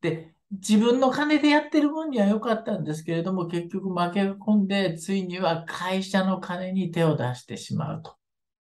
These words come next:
いうことで、えー、逮捕、しかも実刑四年ということになってしまうと。いやー、どこで踏み間違えてしまったのかなということですよね。勉強めちゃめちゃできるのに、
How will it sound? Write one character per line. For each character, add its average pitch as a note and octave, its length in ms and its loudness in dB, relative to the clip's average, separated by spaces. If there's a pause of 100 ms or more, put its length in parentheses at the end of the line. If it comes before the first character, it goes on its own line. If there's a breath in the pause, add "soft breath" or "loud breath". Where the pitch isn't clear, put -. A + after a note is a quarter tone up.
(100)
い B2 100 2
う B2 140 2
こ D3 140 0
と E3+ 160 0
で、 G3 440 4 (140)
え G#2+ 440 2
ー、 - 80 -10
逮 A#2 280 0
捕、 - 260 -10
し - 200 -14
か C#3+ 180 0
も G#3+ 160 2
実 - 280 0
刑 A2+ 200 6
四 G2 200 2
年 D3+ 360 4
と A#2 260 -2 (300 soft breath)
い G2 100 -4
う G2 140 -6
こ A#2+ 160 -2
と F3+ 100 2
に G3 140 6
な A#2+ 140 4
っ - 120 -8
て - 80 -14
し - 220 -8
ま C3+ 180 -8
う - 100 -10
と。 - 220 -6 (380 loud breath)
い E3 60 4
や G3 420 6
ー、 - 40 -4
ど G3+ 120 6
こ G#3 120 6
で F#3+ 120 6
踏 E3 140 2
み F3 160 2
間 E3+ 140 2
違 G3 360 2
え - 20 0
て F3+ 120 -4
し D#3 140 -4
ま D#3+ 200 2
っ - 60 -10
た F#3+ 120 -4
の E3+ 120 -4
か C#3 140 -4
な D#3 240 -2
と D#3 60 -4
い B2+ 120 -2
う A#2 100 -8
こ B2 120 -6
と C3+ 120 -4
で B2 140 -4
す - 140 -12
よ - 100 -8
ね。 C#3+ 300 0
勉 E3 320 6
強 G3+ 240 6
め F#3 120 2
ち G3+ 80 0
ゃ G3+ 60 6
め G#3+ 140 4
ち A3 100 -2
ゃ A3 60 0
で A3+ 120 -6
き A#3+ 140 -8
る A#3+ 100 -4
の F#3+ 120 2
に、 D#3+ 120 2